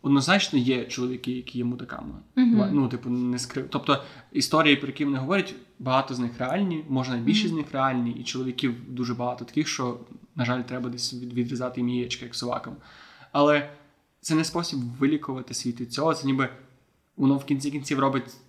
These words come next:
Speaker 1: цих поганих чоловіків, їх, в нас більше їхню кількість.
Speaker 2: Мгм.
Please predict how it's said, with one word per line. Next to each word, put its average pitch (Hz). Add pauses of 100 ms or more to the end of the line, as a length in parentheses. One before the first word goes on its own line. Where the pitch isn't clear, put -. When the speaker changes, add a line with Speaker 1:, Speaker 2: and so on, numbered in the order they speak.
(100)
Speaker 1:
цих -
поганих 131
чоловіків, 127 (440)
їх, 131
в 139
нас 147
більше 139
їхню 120
кількість. - (160)
Speaker 2:
Мгм. 220